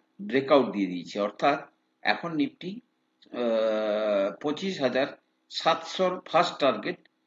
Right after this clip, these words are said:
অ্যাচিভ করার জন্য এগিয়ে যাচ্ছে। উম, আহ, কিছুদিনের মধ্যেই এই সমস্ত লেভেল টাচ করার সম্ভাবনা অত্যন্ত প্রবল। একইভাবে ব্যাংক নিফটি পঞ্চান্ন হাজার একশো আটচল্লিশ,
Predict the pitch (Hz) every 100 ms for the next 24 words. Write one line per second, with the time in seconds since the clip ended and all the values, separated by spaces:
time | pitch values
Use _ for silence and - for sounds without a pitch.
0 | _ - 120 143 147 147 127 110 107 101
1 | 196 - - _ - 123 117 120 120 117
2 | 113 - 185 - _ _ _ _ 117 110
3 | 110 113 - _ - 104 110 110 110 104
4 | 110 - - - _ 127 120 - 151 160
5 | 151 151 131 120 110 160 214 - _ _
6 | 147 143 135 135 - 139 110 101 107 -
7 | _ _ - 110 - - 113 - - 127
8 | 110 101 107 170 180 - 95 98 185 180
9 | 135 92 85 - _ _ _ - 175 190
10 | 220 147 107 - - - 104 143 143 139
11 | 135 - 214 - _ _ - 147 143 160
12 | 156 143 143 143 131 - 135 127 127 -
13 | - 104 104 -